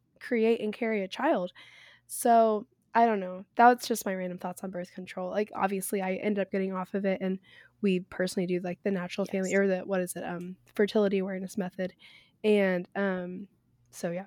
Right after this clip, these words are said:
Speaker 1: anyone, anyone struggling out there, I get a lot of D Ms every time I share about my, like, <laughs> anti-birth control campaign. Um, like, there's a lot of women out there who are like, "Oh,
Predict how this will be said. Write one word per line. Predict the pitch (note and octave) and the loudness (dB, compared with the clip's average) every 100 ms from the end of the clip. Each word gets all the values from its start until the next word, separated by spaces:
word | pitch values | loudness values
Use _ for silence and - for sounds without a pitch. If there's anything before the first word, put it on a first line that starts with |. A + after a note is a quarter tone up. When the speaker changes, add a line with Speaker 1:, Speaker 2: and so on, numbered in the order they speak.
| - | -4
Speaker 1:
anyone, | B3 C#4 D4+ - | 2 4 2 2
anyone | B3 D#4+ D4+ | 2 2 0
struggling | - G3 G3+ | -2 -2 -2
out | F#3+ | -2
there, | G#3 G3+ | 0 4
I | A#3 | 6
get | C4 | 6
a | B3+ | 4
lot | G3 F#3 | 2 -2
of | F#3 F#3+ | -4 -6
D | F#3 F3+ | -8 -8
Ms | F#3 - G#3 | -10 -8 -4
every | G3+ | -2
time | G3+ | -2
I | F#3+ | -4
share | F#3+ G3 F#3+ | -4 -4 -4
about | F3+ F3 | -4 -6
my, | F#3 F3+ F#3 | -8 -8 -8
like, | G3 F#3+ | -8 -8
<laughs> | - | -6
anti-birth | F3+ F3 G#3+ - G3 - | -4 0 -2 -2 -6 -6
control | G#3+ - F#3 | -6 -2 -2
campaign. | F#3 F#3+ G3 G3+ G3 - - - - - - | 0 -2 0 -2 -2 -6 -16 -20 -20 -16 -2
Um, | A3+ G#3+ G3+ F#3+ | 2 4 2 0
like, | F#3+ F#3 _ _ _ _ _ _ - | -4 -8 _ _ _ _ _ _ -2
there's | A3+ | 2
a | G#3+ | 4
lot | G3+ | 4
of | |
women | G3+ A3 | 4 4
out | F#3 | 2
there | G3+ F#3+ | -2 -2
who | G#3+ | -2
are | |
like, | G3 F#3+ - | -2 -4 -2
"Oh, | A#3+ D#4+ D4+ F#3+ | 2 4 2 0